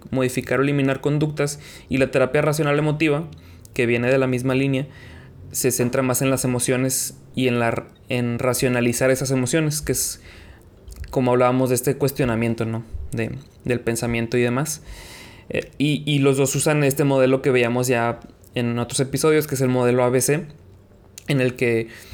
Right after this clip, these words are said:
pues, con el paciente se, se trabaja en identificar qué, qué evento o situación sucedió, que es la letra A, qué consecuencias me generó, que es la letra C, y,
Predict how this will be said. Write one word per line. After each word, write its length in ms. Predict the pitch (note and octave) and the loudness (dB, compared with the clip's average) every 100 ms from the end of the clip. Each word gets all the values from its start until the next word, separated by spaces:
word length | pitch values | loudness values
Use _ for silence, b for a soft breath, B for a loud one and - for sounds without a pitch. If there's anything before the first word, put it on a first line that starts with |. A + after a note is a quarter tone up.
| B B - | B B -4
pues, 120 | C3+ | -2
con 140 | C#3 | 0
el 100 | C3 | 0
paciente 460 | B2+ C3+ B2+ - D3+ | 0 0 -2 0 0
se, 280 | D#3 C#3 D3 | 2 0 0
se 100 | C3+ | 0
trabaja 480 | C3+ B2 A#2+ C#3 C#3 | 2 2 2 2 0
en 200 | B2+ B2 | 0 0
identificar 840 | B2 B2+ B2 - B2+ - B2+ C3 | 0 0 0 -2 -4 0 -2 -2
qué, 460 | - C3 C3+ C#3 - | 0 4 4 0 -2
qué 260 | C#3 B2+ C3 | 0 4 4
evento 580 | C#3 C3 C3+ D3 D#3+ D#3+ | 4 2 2 2 0 -2
o 100 | D3 | -2
situación 480 | C#3+ B2+ A#2+ B2+ C3 | 0 0 0 0 0
sucedió, 520 | C#3+ C#3+ C#3 F3+ G#3 B - | 2 2 2 0 -4 B -8
que 80 | B2 | -4
es 80 | A#2+ | 0
la 80 | |
letra 340 | B2+ C3 C#3 C#3+ | 2 2 0 -2
A, 160 | F#3 B B B B - | -4 B B B B -4
qué 140 | D3+ | 0
consecuencias 720 | D3 D#3 D3+ D#3 C#3 C#3 D#3+ | 2 2 2 2 0 2 0
me 100 | D#3+ | 0
generó, 480 | D3 C3+ B2 D3 F#3+ - - - - | 0 0 2 2 0 -8 -20 -20 -10
que 80 | - | -2
es 40 | B2 | 2
la 80 | |
letra 260 | B2+ C3 C3 | 2 0 0
C, 240 | D#3 D#3 B B B - - - - - | 0 -2 B B B -20 -20 -20 -10 -2
y, 300 | C#3+ C3+ | 0 0